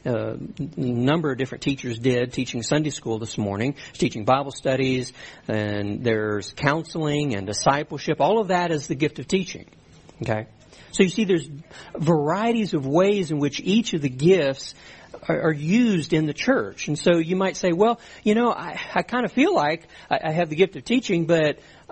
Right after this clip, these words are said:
you know, I'm not, especially you ladies, you're not ever gonna be a pastor, okay? So you'll never preach, okay? But you might teach." "Well, no, I'm, <laughs> I'm not, you know, getting up in front of people," okay? But you might be used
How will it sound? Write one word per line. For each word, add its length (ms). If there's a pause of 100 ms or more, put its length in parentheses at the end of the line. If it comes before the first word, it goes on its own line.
(100)
you 100
know, 260
I'm 200
not, 220
especially 380
you 100
ladies, 420
you're 120
not 200
ever 180
gonna 160
be 120
a 60
pastor, 520 (180)
okay? 260
So 140
you'll 200
never 280
preach, 560 (500)
okay? 280 (640)
But 180
you 100
might 280
teach." 260
"Well, 160
no, 240
I'm, 380 (200)
<laughs> 220
I'm 140
not, 180 (240)
you 120
know, 180 (100)
getting 200
up 120
in 60
front 240
of 80
people," 340
okay? 260
But 280
you 80
might 340
be 80
used 640